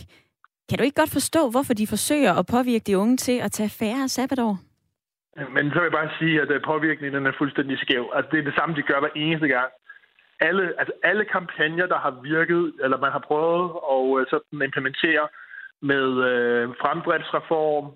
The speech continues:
Speaker 2: i forhold til karakterbonus og så videre, det virker ikke. Og man er simpelthen nødt til bare at se i øjnene, at det er en anden retorik,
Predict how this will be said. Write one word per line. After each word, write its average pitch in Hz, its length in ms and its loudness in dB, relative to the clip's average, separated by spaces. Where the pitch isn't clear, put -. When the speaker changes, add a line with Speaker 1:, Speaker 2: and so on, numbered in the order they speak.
Speaker 2:
i 135 180 -4
forhold 135 340 2
til - 100 -18
karakterbonus 151 880 -2
og 139 80 -2
så 139 60 -2
videre, 135 220 0
det 147 120 -4
virker 165 320 2
ikke. 110 180 -4
Og 147 100 2
man 147 120 2
er 156 60 2
simpelthen 180 260 0
nødt 190 100 -2
til 160 180 -2
bare 165 120 -2
at - 40 -14
se 175 100 2
i 139 160 0
øjnene, 160 300 0
at - 80 -10
det 156 80 0
er 151 40 0
en 151 120 -12
anden 165 320 -2
retorik, 160 460 0